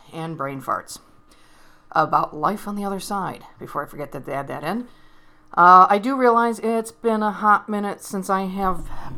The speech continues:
been around or posting or recording, and that's because, as I explained in my last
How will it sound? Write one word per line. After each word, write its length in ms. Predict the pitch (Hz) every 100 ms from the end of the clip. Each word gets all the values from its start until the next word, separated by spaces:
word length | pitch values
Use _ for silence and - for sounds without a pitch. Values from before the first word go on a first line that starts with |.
| 165
been 160 | 190 202
around 520 | 185 170 165 165 151 - - -
or 540 | 160 160 147 147 - -
posting 420 | 196 170 - 156
or 100 | 147
recording, 580 | 143 - 156 151 147 143 - - - - -
and 160 | 175 175
that's 240 | 175 175
because, 520 | - 165 170 160 156
as 220 | 160 156
I 80 | 170
explained 500 | 165 - - 151 147
in 140 | 151 147
my 140 | 139
last 500 | 143 143 139 -